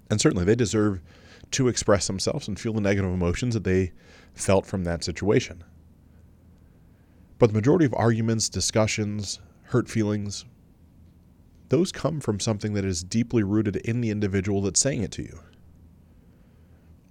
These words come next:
They saw a perceptive reality that was created by their parents, or they went through their own life's issues and traumas and dramas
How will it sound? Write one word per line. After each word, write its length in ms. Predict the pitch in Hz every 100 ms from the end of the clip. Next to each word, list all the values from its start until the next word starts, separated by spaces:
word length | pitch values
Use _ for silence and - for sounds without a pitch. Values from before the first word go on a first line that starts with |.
| 87
They 140 | 104
saw 320 | 110 - 98 104
a 60 |
perceptive 500 | - 95 101 - 92
reality 380 | 98 87 87 101
that 140 | 107
was 100 | 95
created 300 | - 101 92
by 120 | 90 87
their 200 | 82 82
parents, 460 | - 85 120 127
or 80 | 98
they 140 | 98
went 200 | 104 107
through 100 | 113
their 140 | 104 98
own 120 | 95
life's 320 | 92 95 - - - - - - - -
issues 460 | 107 104 110 107 104
and 120 | 101
traumas 500 | - 92 95 107 101
and 160 | 95
dramas 540 | 92 90 85 110 160